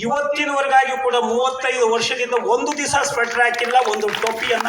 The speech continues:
ನಾನು ತಲೆ ಮೇಲೆ ಹಾಕಿಲ್ಲ. ಯಾಕೆ ಅಂತ ಕೇಳಿದ್ರೆ, ಒಂದು ಮಾತು ಸಾಕು ನಮ್ಮನ್ನು ಉದ್ಧಾರ ಮಾಡ್ತಿತ್ತು ಅಂತ ಮಹಾನ್ ಭಾವರು ಸಿದ್ದೇಶ್ವರ ಅಪ್ಪಾಜಿಯವರು. ಈ ಮತ್ತು ಬಸವಣ್ಣವ್ರು ಹೇಳಿದಂತೆ,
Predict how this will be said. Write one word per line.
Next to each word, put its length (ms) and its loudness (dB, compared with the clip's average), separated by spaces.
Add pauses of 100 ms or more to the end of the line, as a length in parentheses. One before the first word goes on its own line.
ನಾನು 320 -2
ತಲೆ 120 -4
ಮೇಲೆ 200 -2
ಹಾಕಿಲ್ಲ. 240 -8 (1080)
ಯಾಕೆ 280 2
ಅಂತ 120 0
ಕೇಳಿದ್ರೆ, 840 2 (340)
ಒಂದು 360 0
ಮಾತು 580 2
ಸಾಕು 540 2
ನಮ್ಮನ್ನು 340 -6
ಉದ್ಧಾರ 440 -2
ಮಾಡ್ತಿತ್ತು 800 -10 (240)
ಅಂತ 220 -6
ಮಹಾನ್ 520 0
ಭಾವರು 240 0
ಸಿದ್ದೇಶ್ವರ 580 -8
ಅಪ್ಪಾಜಿಯವರು. 840 -6 (240)
ಈ 60 -6
ಮತ್ತು 220 -6
ಬಸವಣ್ಣವ್ರು 580 -2
ಹೇಳಿದಂತೆ, 720 -4